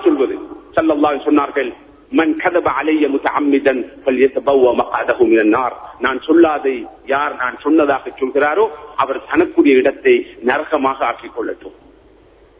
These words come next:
போலி ஹதீசுகளை, இட்டுக்கட்டப்பட்ட ஹதீசுகளை, மௌலுவா-, மௌதுவான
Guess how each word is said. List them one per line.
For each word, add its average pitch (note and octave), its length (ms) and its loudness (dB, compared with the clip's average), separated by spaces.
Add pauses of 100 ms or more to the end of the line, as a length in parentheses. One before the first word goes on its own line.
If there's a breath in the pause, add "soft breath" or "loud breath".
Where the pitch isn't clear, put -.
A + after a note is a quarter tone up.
(140)
போலி D#3+ 220 4
ஹதீசுகளை, C#3+ 600 2
இட்டுக்கட்டப்பட்ட - 720 0
ஹதீசுகளை, C3 640 2 (140)
மௌலுவா-, F#3 540 4
மௌதுவான F3 440 2